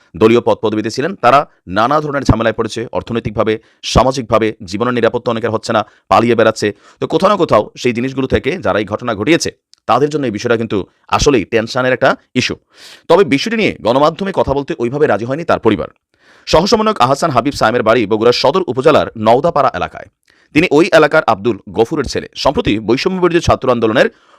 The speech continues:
বগুড়া জেলা কমিটির সহ সমন্বয়ক হিসেবে তিনি দায়িত্ব পালন করছেন। আর দেয়ালে এমন লেখাটি রাতের আধারে কে বা কারা লিখে গেছে, সেই রহস্য উদ্ঘাটনে কাজ করছে পুলিশ। বগুড়ার, আহ, ভারপ্রাপ্ত কর্মকর্তা যিনি আছেন, এস এম মঈনুদ্দিন সাহেব, তিনি বলছেন যে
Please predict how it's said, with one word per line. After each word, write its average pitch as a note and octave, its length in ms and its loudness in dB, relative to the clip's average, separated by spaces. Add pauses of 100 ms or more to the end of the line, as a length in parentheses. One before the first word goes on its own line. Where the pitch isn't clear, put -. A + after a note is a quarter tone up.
বগুড়া C3+ 340 6
জেলা C3 280 2
কমিটির C#3 420 -6
সহ D#3 280 -2
সমন্বয়ক C#3 420 -2
হিসেবে A2+ 220 0
তিনি G#2+ 200 -4 (220)
দায়িত্ব G#2+ 320 -2
পালন F2+ 180 -4
করছেন। F#2 320 -6 (880)
আর C#3 120 4
দেয়ালে E3 320 4
এমন D#3 240 -2
লেখাটি B2 400 -2
রাতের G2 320 -2
আধারে C3+ 240 0
কে D3+ 200 -6
বা F#3+ 140 0
কারা A2 300 0
লিখে A2 260 -2
গেছে, G2 380 0
সেই E3+ 200 -2
রহস্য C3 360 -2
উদ্ঘাটনে A#2+ 440 0 (280)
কাজ G#2+ 180 0
করছে - 200 -2
পুলিশ। - 320 -6
বগুড়ার, A#2 280 4 (320)
আহ, G2+ 160 2
ভারপ্রাপ্ত B2+ 340 0
কর্মকর্তা B2 400 -4
যিনি B2+ 180 -2
আছেন, D3+ 240 -2
এস - 240 -4
এম A#2 160 -2
মঈনুদ্দিন A#2+ 320 -4
সাহেব, D3+ 140 -4
তিনি C3 120 -6
বলছেন C#3 220 -4
যে F3+ 120 -2